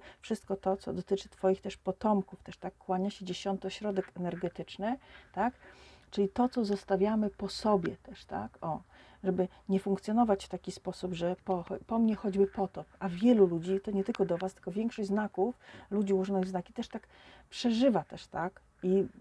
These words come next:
nie wszyscy też w obrębie danego znaku, bo to jest taka indywidualność w energii po prostu jakby kolektywnej, tak? O.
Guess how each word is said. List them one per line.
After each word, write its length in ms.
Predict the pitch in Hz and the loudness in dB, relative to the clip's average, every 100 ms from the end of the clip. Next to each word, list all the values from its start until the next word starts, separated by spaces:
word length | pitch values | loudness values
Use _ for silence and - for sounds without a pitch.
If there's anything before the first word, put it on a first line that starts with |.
| - _ - | -20 _ -2
nie 120 | 196 | 0
wszyscy 320 | - 269 - | 2 0 -2
też 200 | - 175 | -6 0
w 40 | 170 | 2
obrębie 300 | 185 196 165 | 4 4 2
danego 320 | 160 160 175 | -2 -4 -2
znaku, 260 | 175 175 | -2 -4
bo 40 | 180 | -8
to 40 | |
jest 80 | 190 | -8
taka 140 | 190 | -8
indywidualność 960 | - 220 202 190 185 196 226 208 160 156 | 0 2 2 2 6 6 6 2 0 -4
w 40 | |
energii 380 | 165 165 165 151 | -4 -4 -4 -6
po 100 | 170 | -8
prostu 280 | - 175 - | -8 -8 -6
jakby 160 | 165 170 | -6 -6
kolektywnej, 640 | 175 175 - 170 135 - | -4 -6 -6 -6 -6 -6
tak? 340 | 170 214 - | -4 -4 -6
O. 120 | 151 | -10